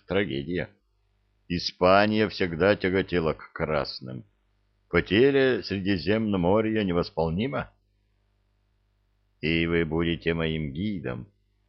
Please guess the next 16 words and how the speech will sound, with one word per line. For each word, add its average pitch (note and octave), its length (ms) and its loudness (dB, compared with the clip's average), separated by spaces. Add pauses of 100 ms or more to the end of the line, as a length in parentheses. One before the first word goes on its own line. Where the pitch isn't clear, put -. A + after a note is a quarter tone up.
(380)
«Ну D#3 140 -2
ладно, D2+ 800 0
вернемся D3 680 -2
к - 80 -16
стрижке G2 560 -6
овец. D#2 440 -4
Что - 280 -2
за D#2+ 160 -2
сеть? - 560 -10 (560)
Направленность, F2 1080 0
численность, F#2+ 880 -6 (380)
финансовые F2+ 680 2
возможности, E2+ 1000 -2 (600)
мера F#2 380 6
авторитетности E2 1120 -2
членов». D2 520 -8